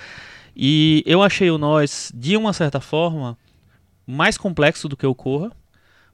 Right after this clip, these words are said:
porque, por causa disso, porque eu acho que é um filme que, que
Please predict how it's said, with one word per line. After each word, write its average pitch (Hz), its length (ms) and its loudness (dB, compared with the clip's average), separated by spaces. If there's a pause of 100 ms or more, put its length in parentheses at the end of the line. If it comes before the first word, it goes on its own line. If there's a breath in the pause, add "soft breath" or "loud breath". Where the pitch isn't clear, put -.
porque, 127 1400 -4
por 127 140 -6
causa 147 200 2
disso, 135 240 -4
porque 135 140 -10
eu 135 80 -2
acho 123 160 -2
que - 60 -8
é 135 40 -4
um 120 40 -8
filme 117 180 -12
que, 127 100 -14 (200)
que 117 440 -8